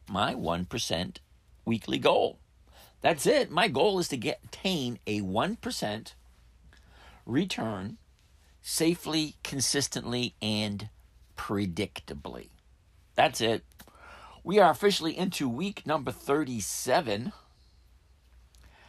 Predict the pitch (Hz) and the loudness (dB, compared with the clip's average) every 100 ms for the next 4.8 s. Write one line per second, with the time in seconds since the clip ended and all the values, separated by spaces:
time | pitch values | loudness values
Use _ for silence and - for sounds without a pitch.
0 | - - - 139 143 135 135 131 - 196 | -20 -20 -6 -2 -2 0 2 2 4 2
1 | 208 - 196 156 175 - _ _ - - | 4 6 6 4 -4 -10 _ _ -10 -8
2 | - - 143 123 - 135 135 - - - | -8 -4 -2 -2 -2 -2 -2 -2 -2 -4
3 | - - - - _ - - - - - | -12 -18 -20 -20 _ -20 -20 -20 -20 -20
4 | - _ - - - 180 185 123 | -20 _ -20 -20 -4 2 2 2